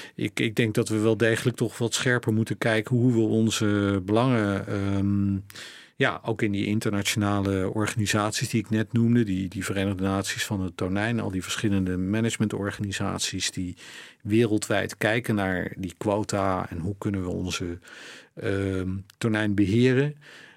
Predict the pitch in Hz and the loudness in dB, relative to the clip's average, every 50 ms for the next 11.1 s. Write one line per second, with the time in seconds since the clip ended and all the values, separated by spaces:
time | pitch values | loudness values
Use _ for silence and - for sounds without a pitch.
0 | _ _ 175 156 147 123 98 92 - - - 101 101 110 117 123 - - - - | _ _ -2 0 0 2 0 0 -2 -4 -4 -4 -4 -4 -4 -6 -8 -4 -2 0
1 | 131 143 143 - 160 139 131 127 - - - 131 123 117 117 113 113 113 107 104 | 0 0 0 0 -2 -2 -4 -6 -4 0 2 4 4 4 4 4 4 4 2 4
2 | 117 127 151 156 147 139 120 120 - 143 120 107 107 107 113 113 127 113 - - | 4 4 4 6 4 4 2 2 4 4 4 4 2 0 0 0 -2 -4 0 4
3 | 165 151 123 117 123 135 165 151 - - 165 147 143 131 123 117 110 110 107 107 | 4 6 6 6 4 4 4 2 2 0 2 2 4 4 4 6 6 6 6 6
4 | 104 104 101 101 98 95 98 98 - 101 98 - - 104 101 113 110 101 101 - | 4 4 4 2 2 2 0 0 -2 -4 -6 -6 -10 -6 -2 0 2 2 2 0
5 | - - 107 98 107 104 101 95 95 95 - - 95 92 92 90 90 90 87 87 | -2 -4 -2 -2 0 0 0 0 -2 -2 -2 -2 -2 -2 -2 -2 -2 -2 -2 -2
6 | 87 87 90 - - - - - - - - - - - - - - - _ - | -4 -4 -8 -12 -18 -20 -20 -20 -20 -20 -20 -18 -18 -20 -20 -20 -20 -18 _ -6
7 | - 101 104 101 98 95 90 80 - 127 127 113 107 - - - 110 104 107 110 | -2 0 0 0 2 0 0 0 2 0 2 2 0 0 0 0 2 2 0 0
8 | - 156 160 151 127 110 104 98 95 98 98 98 - - - - - 90 - _ | 0 0 2 2 2 2 2 2 0 0 -2 -4 -6 -8 -8 -8 -8 -10 -12 _
9 | - - - - 107 95 104 - - 101 98 101 - - 90 - - 110 - - | -14 -12 -4 -2 0 0 0 -2 -4 -4 -4 -4 -4 -4 -6 -4 -4 -6 -4 -4
10 | 123 - 120 - - - 127 117 113 113 113 110 110 107 107 107 107 104 101 101 | -4 -4 -2 -4 -2 0 2 2 2 4 4 4 4 4 4 4 4 4 4 4
11 | 98 98 | 2 0